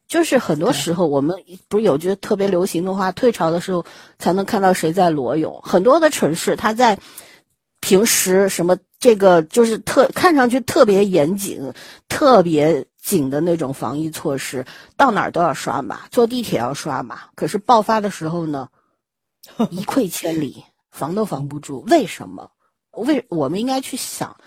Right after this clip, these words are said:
Speaker 1: 为什么。还有呢，我想聊聊人，不仅仅是钱的问题，我觉得，我觉得人很重要。首先我想说的是，上海市市政府是一个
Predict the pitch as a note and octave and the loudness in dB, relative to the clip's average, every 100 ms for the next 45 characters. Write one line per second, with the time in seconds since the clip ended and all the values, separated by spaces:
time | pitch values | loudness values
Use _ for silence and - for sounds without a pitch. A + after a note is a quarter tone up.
0 | _ _ F#3 C#3+ - - G2+ - _ _ | _ _ -6 -6 -14 -20 -20 -20 _ _
1 | _ - A3 D4+ D#3+ B2+ C3 A#2+ D#3+ B2+ | _ -4 0 2 2 -2 -10 -6 -6 -6
2 | B2 B2+ C#3 D#3 F#3 F3 D3+ C3 C3+ E3+ | -10 -8 -6 -4 -4 -6 -8 -8 -10 -16
3 | _ _ _ _ E4+ C4 C#4+ B3 E3+ D#3+ | _ _ _ _ -2 -2 -2 -2 -4 -8
4 | - C3 C#3+ G3+ F#3 D3 - A#2+ G#2+ D3+ | -6 -6 -4 -2 -2 -4 -10 -14 -10 -6
5 | G#3+ C4 _ _ _ _ _ F3 G#3 B3+ | -6 -6 _ _ _ _ _ -2 0 2
6 | F4 F3+ B2 E3+ F#4 _ _ _ _ _ | 0 0 0 -2 -8 _ _ _ _ _
7 | _ - - E3 C#3 D3+ D3 C3+ A#2 - | _ -16 -6 -6 -4 -8 -8 -8 -8 -10
8 | _ _ _ _ _ F#3+ D#3+ G3 B3+ C4+ | _ _ _ _ _ -4 -2 0 0 0
9 | C4+ - G3+ F#3+ D3 F#3 F#3 F3+ G3 E3 | -4 -6 -2 -2 -2 -2 -2 -2 -2 -4
10 | - D4+ B3 D#3 F3+ F3+ F3 E3+ D#3 D3+ | -4 -4 -2 -4 -8 -10 -8 -8 -8 -8
11 | A#2 - G#3 G3 G3 F#3 | -10 -10 -10 -8 -8 -10